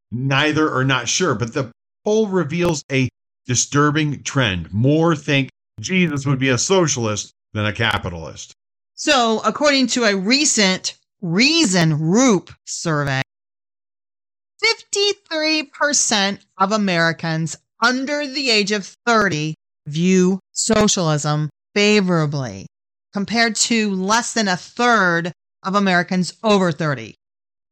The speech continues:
Speaker 2: Thirty-four percent over thirty. Similarly, Gallup found that sixty-nine percent of those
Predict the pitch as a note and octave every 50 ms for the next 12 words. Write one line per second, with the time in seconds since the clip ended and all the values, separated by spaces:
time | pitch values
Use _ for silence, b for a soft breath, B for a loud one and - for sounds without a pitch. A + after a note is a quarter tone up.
0 | _ _ A#3 A3+ A3 A3+ G3+ - G#3+ G#3+ G#3 - G3+ G3 - - - G#3+ F#3+ D#3+
1 | D#3 D#3 - - - _ _ _ _ _ - A3 G#3+ G3+ F#3 F3+ F3+ - G3+ F#3+
2 | E3+ C#3+ A#2+ - - _ _ _ _ _ _ _ _ _ _ _ _ - - E4+
3 | F#4 F#4 F#4 E4 C#4 A3+ G#3+ G3 F#3+ G3 F#3+ - - E3+ D#3 - G#3+ G3+ G#3 B3+
4 | B3+ G#3+ F3 D#3+ - - _ - F#3 F3+ F#3 F3+ F3 - - - - - - -
5 | - D#4+ E4+ D4 - - - - - F3 E3 D#3+ D#3 D3+ C#3+ C#3+ D3 D3 C#3+ -
6 | E3 D3+ - - E3 D#3 D#3 D3+ D3+ C#3+ D3 E3 E3 D#3+ E3 E3 D#3+ E3